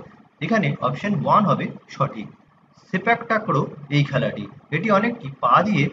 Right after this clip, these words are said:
ভলিবল খেলার মতো। আর মলখাম্ব এই রকম দেখতে হয়। পরের প্রশ্ন, ভারতে গরিবি হটাও এবং স্বনির্ভরতা অর্জনের মূল লক্ষ্য ছিল প্রথম পঞ্চবার্ষিকী পরিকল্পনায়,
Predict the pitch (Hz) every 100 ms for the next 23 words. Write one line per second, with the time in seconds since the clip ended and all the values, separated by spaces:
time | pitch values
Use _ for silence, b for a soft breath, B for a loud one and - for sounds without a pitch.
0 | - - - 135 147 170 208 - 123 110
1 | 113 113 110 107 - - _ _ _ _
2 | _ 113 117 135 185 226 170 196 - -
3 | - 143 143 143 196 175 - - 117 113
4 | 110 - - - _ _ _ _ _ _
5 | _ 175 160 - - - 120 110 - _
6 | _ _ _ - - 175 247 196 135 143
7 | 214 247 160 170 127 - - - - _
8 | _ _ _ 151 202 175 185 - 143 165
9 | 190 208 208 - - 139 143 190 135 -
10 | 131 139 208 165 135 - 220 170 131 -
11 | - - _ 151 214 208 202 190 202 196
12 | 196 - 185 185 196 185 196 214